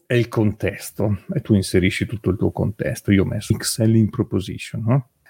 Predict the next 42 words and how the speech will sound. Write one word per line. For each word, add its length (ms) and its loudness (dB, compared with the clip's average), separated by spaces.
Eh, 400 -2
quindi 320 2
gli 120 -4
dici 260 -4
qual 200 0
è 80 0
la 100 -2
tua 160 -2
missione, 640 4
qual 200 0
è 20 2
lo 100 0
scopo 300 -2
del 160 2
tuo 120 2
business, 920 4
perché 320 0
sei 240 -2
unico, 640 0
insomma, 840 0
eh, 60 -2
tu 120 -8
ti 80 -4
differenzia 600 0
dai, 400 -2
dai 160 -6
competitors, 840 0
per 140 -20
cui 180 2
ho 60 -10
messo, 260 -4
ho 40 2
usato 340 0
la 200 -2
U 140 -2
S 220 -2
P. 240 -2
"La 140 2
mia 180 4
offerta 680 2
è 220 4
di", 420 2